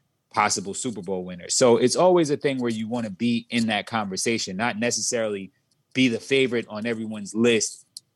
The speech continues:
in the beginning of the season all the way through and ri-,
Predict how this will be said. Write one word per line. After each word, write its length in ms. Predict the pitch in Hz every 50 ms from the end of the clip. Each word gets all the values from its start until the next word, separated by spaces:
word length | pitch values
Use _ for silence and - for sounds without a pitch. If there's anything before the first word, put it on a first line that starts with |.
| _ _ _ _
in 160 | 123 131 127
the 80 | 120 113
beginning 580 | 101 110 110 101 98 123 123 120 117 117 110 110
of 160 | 113 107 95
the 80 | 104
season 400 | - - - 120 117 107 113 110
all 240 | 104 - 117 117 117
the 100 | 104 110
way 220 | 107 110 107 104 101
through 340 | - - 117 117 113 110
and 140 | 104 98 98
ri-, 60 | 107